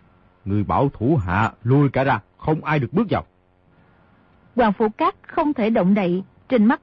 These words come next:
Speaker 2: cảm thấy ngọn chủy thủ lạnh buốt, trong lòng cả sợ kêu lên:
Speaker 1: "Các ngươi lui cả ra, bảo mọi người không được xông vào."
Speaker 2: Mấy mươi tên thủ hạ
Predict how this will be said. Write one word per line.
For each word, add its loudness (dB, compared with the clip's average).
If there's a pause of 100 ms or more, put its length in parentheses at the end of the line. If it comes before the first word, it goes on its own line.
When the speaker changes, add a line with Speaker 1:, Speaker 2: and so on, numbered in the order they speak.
Speaker 2:
cảm -2
thấy 2
ngọn 0
chủy -2
thủ -2
lạnh 2
buốt, 2 (420)
trong 4
lòng 2
cả -2 (140)
sợ 0 (140)
kêu 2
lên: 2 (1300)
Speaker 1:
"Các 0
ngươi 4
lui 4
cả 0
ra, -2 (640)
bảo 0
mọi 0
người -2
không -4
được 0
xông 0
vào." 0 (1500)
Speaker 2:
Mấy 2
mươi -4
tên 0
thủ 0
hạ 0